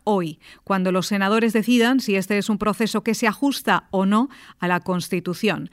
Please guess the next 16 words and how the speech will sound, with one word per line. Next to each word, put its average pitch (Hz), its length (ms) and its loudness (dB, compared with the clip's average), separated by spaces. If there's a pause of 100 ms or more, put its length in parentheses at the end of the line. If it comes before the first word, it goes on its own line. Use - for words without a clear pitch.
(280)
La 185 180 0
pregunta 233 480 4
es 269 140 0
si 240 160 0
se 226 160 0
puede 269 440 2
enjuiciar 220 880 0
e 214 80 0
incluso 208 580 2
destituir 208 920 -2 (280)
a 190 120 0
quien 208 340 0
ya 226 200 4
no 214 160 4
es 196 180 -2
presidente. 180 800 -2